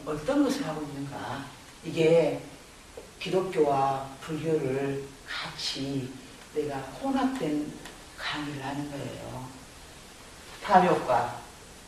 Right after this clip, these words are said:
탐욕, 탐, 진, 분노, 화, 치, 어리석음. 요것을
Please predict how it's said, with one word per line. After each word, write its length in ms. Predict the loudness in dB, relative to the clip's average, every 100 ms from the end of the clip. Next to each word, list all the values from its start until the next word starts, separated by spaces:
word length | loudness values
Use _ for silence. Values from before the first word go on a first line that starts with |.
| -20 -20 -12 -4
탐욕, 340 | -2 -2 -2 -6 -14 -14 -14 -16 -18 -18 -20 -18 -18 -18 -18 -18 -18 -14 -14 -12 0
탐, 440 | 6 8 8 4
진, 500 | 6 8 8 8 2 -6 -12 -16 -18 -18 -18 -18 -18 -18 -16 2
분노, 360 | 6 6 4 -4 -10 -14 -16 -16 -16 -10
화, 260 | -4 -2 -2 -6 -14 -16 -16 -16 -10 0
치, 320 | 2 2 -2 -6
어리석음. 420 | -4 -2 -2 -4 -8 -10 -14 -18 -18 -18 -18 -18 -18 -8 6
요것을 760 | 8 8 8 6 8 8 4